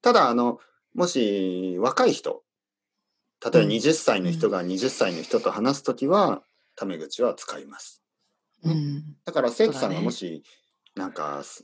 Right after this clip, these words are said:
Speaker 1: まあ、三十歳以上ぐらいの人だったら、です、ます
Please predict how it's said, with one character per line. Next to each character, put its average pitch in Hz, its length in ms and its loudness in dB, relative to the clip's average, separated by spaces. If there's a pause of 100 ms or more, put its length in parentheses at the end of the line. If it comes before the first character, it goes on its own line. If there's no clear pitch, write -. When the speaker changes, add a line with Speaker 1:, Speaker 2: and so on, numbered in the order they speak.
Speaker 1:
ま 87 120 -14
あ、 - 40 -14
三 90 260 -10
十 98 120 -10
歳 127 280 2
以 - 20 0
上 165 240 6
ぐ 92 80 -2
ら 90 120 -2
い 85 40 -8
の 80 80 -12
人 - 180 -6
だ 87 100 -8
っ - 120 -20
た - 80 -8
ら、 73 240 -10 (400)
で 123 140 2
す、 - 160 -6
ま 104 160 -4
す 73 420 -12